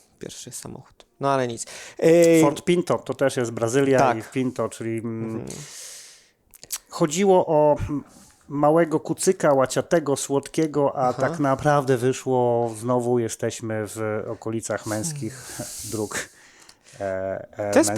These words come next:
Speaker 1: pytanie.
Speaker 2: genitaliów,
Speaker 1: I, i
Speaker 2: tylko bardzo małych. I to jest właśnie Pinto.
Speaker 1: Ojej.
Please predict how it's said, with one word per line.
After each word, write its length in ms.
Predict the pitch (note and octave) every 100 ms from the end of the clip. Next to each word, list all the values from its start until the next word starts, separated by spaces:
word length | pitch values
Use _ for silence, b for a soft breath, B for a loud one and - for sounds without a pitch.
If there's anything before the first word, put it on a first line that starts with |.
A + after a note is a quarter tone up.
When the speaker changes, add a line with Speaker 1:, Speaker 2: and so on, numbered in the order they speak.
| B3
Speaker 1:
pytanie. 240 | D3+ B2
Speaker 2:
genitaliów, 500 | A2 A2 D3 C#3+ C3+
Speaker 1:
I, 20 | C#3+
i 40 |
Speaker 2:
tylko 220 | C3+ C#3
bardzo 280 | C3 B2+ B2+
małych. 540 | B2+ G2+ F2+ - - _ _ _ -
I 80 |
to 120 | C#3 C3+
jest 120 | B2
właśnie 280 | A#2 - A2+
Pinto. 320 | A2+ G2+ - - E3+
Speaker 1:
Ojej. 540 | D#3+ D3 - - -